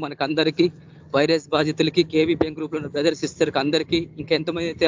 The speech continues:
ఆరాధనలకు రాలేదో వాళ్ళకి, వాళ్ళ కుటుంబాలకి, వాళ్ళందరికీ సదాకాలం తోడైండును గాక. ఆమేన్.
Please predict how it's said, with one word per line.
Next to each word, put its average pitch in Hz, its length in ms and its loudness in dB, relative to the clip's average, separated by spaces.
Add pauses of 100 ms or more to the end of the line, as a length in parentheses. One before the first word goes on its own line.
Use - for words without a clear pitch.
(100)
ఆరాధనలకు 151 480 2
రాలేదో 151 300 2 (420)
వాళ్ళకి, 151 340 4
వాళ్ళ 151 220 2
కుటుంబాలకి, 165 560 0 (420)
వాళ్ళందరికీ 175 600 2
సదాకాలం 175 600 2
తోడైండును 160 480 2
గాక. 139 180 0 (640)
ఆమేన్. 156 300 0